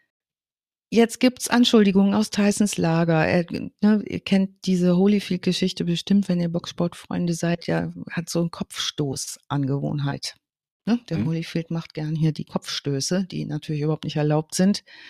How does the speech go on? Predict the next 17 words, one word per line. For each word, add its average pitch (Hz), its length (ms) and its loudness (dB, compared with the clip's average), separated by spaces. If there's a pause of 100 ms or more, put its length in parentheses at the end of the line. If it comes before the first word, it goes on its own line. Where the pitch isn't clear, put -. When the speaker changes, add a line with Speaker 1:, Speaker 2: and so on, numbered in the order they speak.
(800)
Speaker 1:
Ähm, 175 480 2
die 180 120 4
werden 185 300 6
allerdings 180 420 4
vom 165 140 2
Schiedsrichter 165 460 -2
als 143 100 -4
versehentlich 160 540 2
eingestuft 160 840 2
und 147 320 -2
werden 147 260 0
anschließend 160 480 -2
auch 151 80 -2
noch 165 120 0
zum 151 180 -2
Streitpunkt. - 800 -4 (800)
Äh, - 120 -8